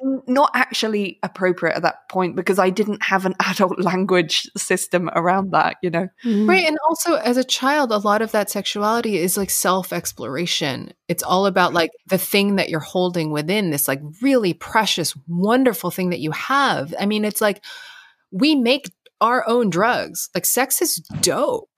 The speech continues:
Speaker 3: You know,
Speaker 1: <laughs>
Speaker 3: intimacy
Speaker 1: Yeah.
Speaker 3: is dope. Like, all of it is amazing,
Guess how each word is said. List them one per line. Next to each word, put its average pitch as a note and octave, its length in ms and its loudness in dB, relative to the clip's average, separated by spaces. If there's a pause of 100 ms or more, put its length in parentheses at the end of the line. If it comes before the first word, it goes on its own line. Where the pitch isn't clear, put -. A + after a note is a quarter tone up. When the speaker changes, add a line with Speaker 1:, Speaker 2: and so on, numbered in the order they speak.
(580)
Speaker 3:
You G#3+ 120 2
know, G#3+ 100 2
Speaker 1:
<laughs> - 20 2
Speaker 3:
intimacy A3+ 440 0
Speaker 1:
Yeah. - 140 4
Speaker 3:
is F3+ 60 2 (280)
dope. F#3+ 480 2
Like, F3 280 -2
all B3 200 4
of C4 100 2
it G#3 120 4
is E3+ 280 0
amazing, E3 1080 0